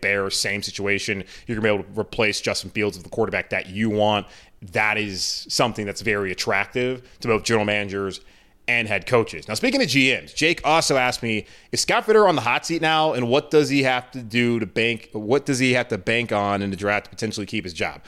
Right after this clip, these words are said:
Are we sure Scott Fitterer is gonna be here at the end of April, let alone the end of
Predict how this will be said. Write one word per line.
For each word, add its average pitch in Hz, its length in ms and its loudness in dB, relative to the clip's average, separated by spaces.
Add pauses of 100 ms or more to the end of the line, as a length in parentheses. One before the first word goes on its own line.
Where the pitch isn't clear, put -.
(580)
Are 135 180 4
we 320 140 6
sure 202 260 4
Scott 185 240 0
Fitterer 160 180 4
is 131 80 0
gonna 135 120 2
be 135 400 0 (140)
here 135 520 0 (160)
at 135 140 -2
the 123 180 2
end 127 220 2
of 95 80 -2
April, 135 600 2 (240)
let 117 140 0
alone 120 420 4
the 104 120 2
end 113 200 0
of 104 160 -2